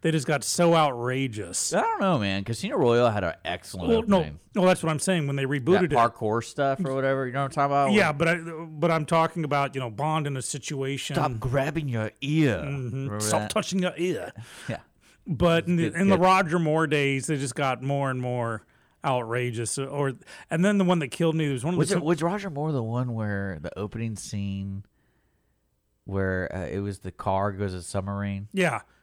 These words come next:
Speaker 1: that was The Spy Who Loved Me.
Speaker 2: Yeah, like that, man. Yeah, you're right. You totally. There, there was another scene where,
Speaker 1: They had
Speaker 2: like,
Speaker 1: to outdo the
Speaker 2: there, right,
Speaker 1: previous
Speaker 2: I
Speaker 1: one.
Speaker 2: think it was Roger Moore, and they're somewhere in the Middle East,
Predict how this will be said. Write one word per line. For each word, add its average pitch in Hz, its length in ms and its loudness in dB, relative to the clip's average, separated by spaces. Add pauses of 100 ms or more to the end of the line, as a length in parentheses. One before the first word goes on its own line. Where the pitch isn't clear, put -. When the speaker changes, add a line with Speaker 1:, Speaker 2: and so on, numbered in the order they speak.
Speaker 1:
that 160 80 -2
was 135 120 -4
The 131 80 -10
Spy 120 260 -4
Who 110 80 -8
Loved 101 220 -10
Me. - 120 -18 (100)
Speaker 2:
Yeah, 82 440 -4
like 82 180 -10
that, 101 360 -4
man. 71 300 -14
Yeah, 82 180 -6
you're 80 160 -6
right. 71 160 -6
You 92 60 -8
totally. 95 340 -4 (320)
There, 131 100 0
there 156 140 2
was 156 160 2
another 156 260 2
scene 131 360 -4
where, 117 120 2
Speaker 1:
They 170 140 2
had 185 80 6
Speaker 2:
like, 185 80 2
Speaker 1:
to 180 40 4 (160)
outdo 151 400 0
the - 60 -10
Speaker 2:
there, 131 220 2
right, 139 140 4
Speaker 1:
previous 131 200 0
Speaker 2:
I 107 80 -2
Speaker 1:
one. 113 80 -4
Speaker 2:
think 147 140 0
it 151 40 4
was 135 120 2
Roger 127 260 4
Moore, 110 440 0
and 98 160 -4
they're 101 100 -2
somewhere 113 440 -4
in 107 80 -4
the 101 60 -8
Middle 98 340 -2
East, 90 520 -8